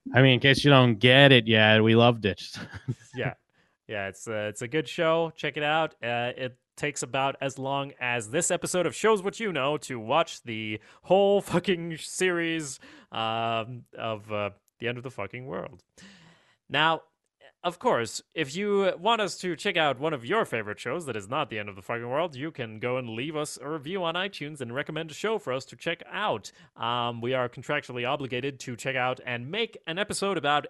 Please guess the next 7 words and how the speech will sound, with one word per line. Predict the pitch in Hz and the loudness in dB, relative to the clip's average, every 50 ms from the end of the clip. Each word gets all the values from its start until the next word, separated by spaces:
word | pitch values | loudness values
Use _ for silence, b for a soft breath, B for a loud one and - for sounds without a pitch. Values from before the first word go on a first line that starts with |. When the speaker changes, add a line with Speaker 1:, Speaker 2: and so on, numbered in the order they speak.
| - | -4
Speaker 2:
any | - 190 214 214 - | -4 -2 -2 -2 -4
show | - 190 196 | -2 -2 -2
you | 190 180 175 | -2 -2 -2
recommend | 165 180 175 - 175 175 180 180 170 151 B B B B B B | -2 -2 -2 -2 -4 -4 -4 -4 -6 -10 B B B B B B
up | - 165 165 | -2 0 0
until | 185 175 151 - 180 185 180 180 185 185 170 | 0 -4 -2 -2 0 2 2 2 2 0 -4
the | 131 135 135 135 135 135 131 131 135 | -4 -4 -4 -4 -4 -4 -4 -6 -8